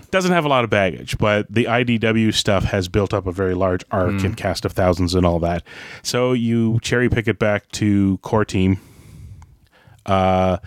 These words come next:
Speaker 1: you then, in, and then you rebuild it from there. It's, uh, way less expensive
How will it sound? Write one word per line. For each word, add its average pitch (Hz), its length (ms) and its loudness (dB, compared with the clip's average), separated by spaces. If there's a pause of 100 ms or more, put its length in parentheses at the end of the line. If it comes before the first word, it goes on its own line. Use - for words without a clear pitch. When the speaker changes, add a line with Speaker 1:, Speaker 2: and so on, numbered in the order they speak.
(340)
Speaker 1:
you 101 180 2
then, 104 640 2
in, 107 240 0
and 110 180 0
then 107 100 2
you 107 120 2
rebuild 104 420 0
it - 140 -2
from 98 220 0
there. 90 260 -2 (480)
It's, - 480 0
uh, 95 500 0
way 110 640 0 (280)
less 107 260 0
expensive 95 680 -2